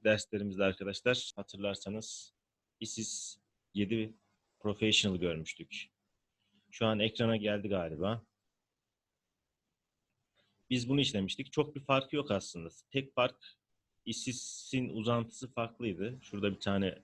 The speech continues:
eski versiyon var. Özelliklerine bakalım. Nokta design diye bir uzantısı vardı. Hatta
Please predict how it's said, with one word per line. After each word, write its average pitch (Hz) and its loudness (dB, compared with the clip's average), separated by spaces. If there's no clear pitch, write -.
eski 98 -4
versiyon 92 -2
var. 104 -2
Özelliklerine 98 -2
bakalım. 110 0
Nokta 139 6
design 120 6
diye 87 -2
bir 80 -6
uzantısı 98 0
vardı. 101 2
Hatta 107 -2